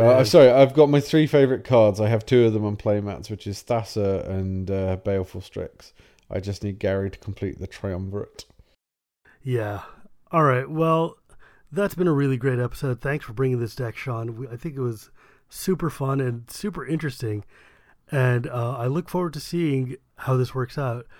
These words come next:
Speaker 1: And our listening friends, if you guys have any neat ideas or tricks to add to this deck, please feel free to tweet at us.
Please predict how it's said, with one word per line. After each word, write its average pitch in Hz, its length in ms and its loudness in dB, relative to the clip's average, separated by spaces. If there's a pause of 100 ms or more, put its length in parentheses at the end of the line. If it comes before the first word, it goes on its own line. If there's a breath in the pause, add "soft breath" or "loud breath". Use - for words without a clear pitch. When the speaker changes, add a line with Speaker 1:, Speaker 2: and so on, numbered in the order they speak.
(380 soft breath)
Speaker 1:
And 131 300 0 (100)
our 135 140 0
listening 170 400 -2
friends, 165 540 -2 (180)
if 139 160 -4
you 180 100 -6
guys 175 200 0
have 160 140 -2
any 151 160 -2
neat 143 220 -4
ideas 135 460 -4
or 123 80 -2
tricks - 460 -10
to 131 140 -6
add 160 220 -4
to 156 80 -6
this 120 180 -6
deck, 123 260 -4 (380 loud breath)
please 175 260 -4
feel 143 220 -6
free 156 220 -8
to 120 100 -8
tweet 170 300 -6
at 123 140 -2
us. 113 260 -10